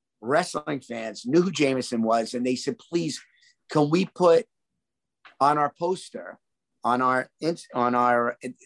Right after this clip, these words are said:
I don't, I don't even know if Facebook was around. It was around, but, um, on our website, on our poster, "Can we put your picture and say,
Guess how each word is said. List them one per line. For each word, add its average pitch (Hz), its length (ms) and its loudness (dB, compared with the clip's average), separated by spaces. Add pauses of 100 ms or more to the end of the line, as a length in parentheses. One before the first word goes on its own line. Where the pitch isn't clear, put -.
(540)
I 113 140 -2
don't, 117 160 -2 (260)
I - 80 0
don't 127 280 -4 (240)
even 123 180 -2
know 120 120 0
if - 100 -8
Facebook 113 440 -6
was 98 140 -4
around. 107 240 -2
It 135 200 4
was 123 200 4
around, 98 300 0
but, 101 180 4 (420)
um, 101 320 2 (1200)
on 139 120 4
our 139 120 4
website, 135 580 -4 (1300)
on 117 100 -12
our 117 100 -12
poster, 180 460 -4 (400)
"Can 135 120 -4
we 156 120 0
put 175 260 -4
your 156 120 -2
picture 120 560 -6 (400)
and 127 120 0
say, 131 460 2